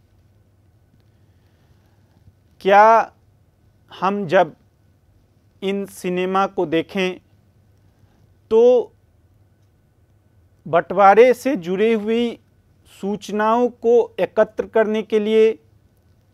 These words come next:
हम इन सिनेमा की तरफ रुख करें? मेरा जवाब शायद नकारात्मक होगा। और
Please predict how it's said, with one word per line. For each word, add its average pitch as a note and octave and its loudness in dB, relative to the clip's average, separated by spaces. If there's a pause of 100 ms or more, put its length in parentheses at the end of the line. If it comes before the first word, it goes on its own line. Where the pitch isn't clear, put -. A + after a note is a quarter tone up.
(160)
हम F#3 -4
इन G3+ -8 (180)
सिनेमा F#3+ -4
की G3+ -10
तरफ G3 -6 (160)
रुख F3 -8
करें? G3+ -4 (1300)
मेरा G3+ 2
जवाब G#3+ -2 (1300)
शायद F#3 0
नकारात्मक E3+ -2
होगा। B2 -18 (2000)
और A#3+ 0